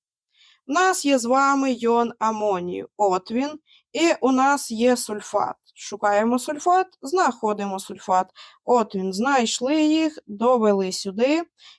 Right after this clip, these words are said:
і побачили, що вони розчиняються. Перший реагент розчиняється. Цюд-,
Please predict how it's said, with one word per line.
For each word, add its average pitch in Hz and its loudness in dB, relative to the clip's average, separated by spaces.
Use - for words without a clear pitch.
і 269 0
побачили, 277 0
що 240 -2
вони 233 -4
розчиняються. 240 0
Перший 269 2
реагент 220 0
розчиняється. 202 -4
Цюд-, 233 -6